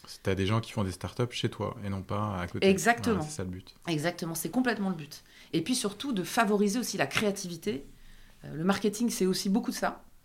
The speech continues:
Speaker 2: Comment je réinvente ma marque, comment je réinvente mes prises de parole, euh, comment j'essaye d'intéresser le consommateur, de travailler la préférence à la marque.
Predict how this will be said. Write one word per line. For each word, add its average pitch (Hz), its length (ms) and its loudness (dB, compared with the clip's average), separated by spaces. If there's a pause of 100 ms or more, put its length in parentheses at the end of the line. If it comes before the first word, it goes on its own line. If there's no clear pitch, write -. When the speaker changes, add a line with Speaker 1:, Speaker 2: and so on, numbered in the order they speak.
(220)
Speaker 2:
Comment 185 220 2
je 170 100 0
réinvente 190 460 4
ma 185 100 2
marque, 180 540 0
comment 175 180 -4
je 165 120 -4
réinvente 202 420 4
mes 185 80 2
prises 185 220 -4
de 175 80 -4
parole, 170 600 -4
euh, 151 120 -8 (480)
comment 196 180 8
j'essaye 196 280 4
d'intéresser 208 440 6
le 196 60 -2
consommateur, 190 440 0
de 175 80 -2
travailler 170 280 -4
la 147 80 4
préférence 214 560 2
à 160 40 -4
la 156 100 -2
marque. - 280 -6